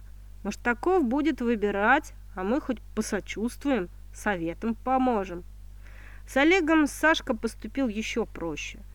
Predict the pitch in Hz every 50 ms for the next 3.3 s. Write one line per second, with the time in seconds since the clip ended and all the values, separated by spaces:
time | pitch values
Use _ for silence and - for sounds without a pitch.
0 | - - - - - - - 294 330 359 370 359 349 320 294 - - 294 277 262
1 | 233 247 269 285 285 - - - 247 247 247 240 226 - - 254 254 233 240 233
2 | - 262 254 - - 226 220 214 214 - - - 240 226 214 220 214 214 214 -
3 | - 311 330 330 320